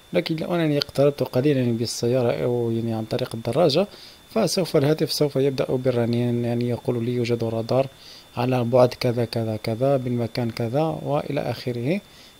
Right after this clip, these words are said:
يوجد أيضًا الرادار هنا الفوق كما ترون، يوجد العديد يا إخوتي من الرادارات التي محيطة بنا كما ترون، يوجد يعني أربعة رادارات أو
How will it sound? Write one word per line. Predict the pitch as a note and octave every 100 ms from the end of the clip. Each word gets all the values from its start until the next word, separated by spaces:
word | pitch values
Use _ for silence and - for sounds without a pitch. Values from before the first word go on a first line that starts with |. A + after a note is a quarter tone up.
| -
يوجد | G3 F3+
أيضًا | F3 E3 C#3+
الرادار | C#3 B2 B2 A#2+ B2 A2+
هنا | B2 A#2+
الفوق | G#2 B2 D#3 - -
كما | A#2 A2+
ترون، | A2+ A2+ C#3 G3 - - - - - - - - - - - - - - - - - -
يوجد | E3+ E3 C3+
العديد | B2+ C3 E3
يا | C#3
إخوتي | - - A#2+ A#2+
من | A#2
الرادارات | A#2 A#2 A#2 A#2 B2 -
التي | A#2 A2+ - A2+
محيطة | A2+ G#2+ - A2 A2+
بنا | A2+ B2 D#3
كما | - A#2+
ترون، | A#2 A#2 C3+ F3+ C#3+
يوجد | B2 A2+ A2+ A#2 A#2 - - - - -
يعني | C3 B2+ -
أربعة | C#3 C3 A#2+ A#2+
رادارات | A2+ A2+ A#2 C3
أو | -